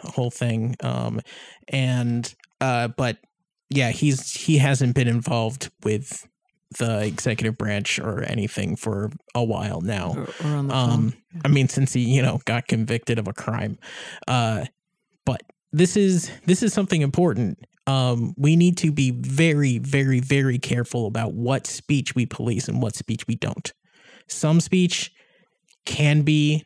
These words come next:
Speaker 1: dangerous, but it, we, we shouldn't try to find ways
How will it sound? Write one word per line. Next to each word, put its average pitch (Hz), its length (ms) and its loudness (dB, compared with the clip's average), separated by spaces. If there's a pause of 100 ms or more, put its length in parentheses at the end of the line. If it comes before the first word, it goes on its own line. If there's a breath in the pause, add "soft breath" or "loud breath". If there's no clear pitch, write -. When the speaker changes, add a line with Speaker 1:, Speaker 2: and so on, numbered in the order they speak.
Speaker 1:
dangerous, 156 720 2 (320)
but 139 380 2 (480)
it, 143 280 0
we, 143 280 0 (120)
we 147 220 0
shouldn't 170 460 4 (100)
try 147 640 0
to 143 140 2
find 139 680 0
ways 123 600 0